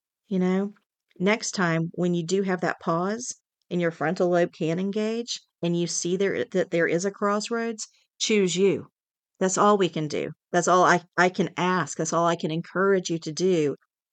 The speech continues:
is when you have those moments, when you notice them, lean into your grit, lean into your courage, le-, lean into that tenacity, because courage is showing up scared.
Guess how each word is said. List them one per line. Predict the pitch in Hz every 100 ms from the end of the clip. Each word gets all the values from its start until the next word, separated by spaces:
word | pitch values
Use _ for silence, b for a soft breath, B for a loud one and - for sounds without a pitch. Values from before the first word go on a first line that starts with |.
| _
is | 180 180
when | 202 208
you | 202
have | 190 185
those | 160 160
moments, | 151 156 139 - -
when | 180 180
you | 175
notice | 170 165 170 160
them, | - 120 - 185 _ _ _ _ _ _ _ _
lean | - 175 185 202 214
into | - 175 180 175 170 - 170 160
your | 156 160 156 151 160
grit, | - 135 87 - - - _ _ _ -
lean | 185 190 185
into | 180 180
your | 160 156 156 -
courage, | 175 165 156 107 110 -
le-, | 170 165 190 147 -
lean | 190 202
into | 196 190
that | 170 160
tenacity, | - 165 165 170 151 151
because | 156 160 160 160 - b b _ -
courage | 330 302 175 160
is | 165
showing | - 190 185 175
up | - -
scared. | - - 170 143 101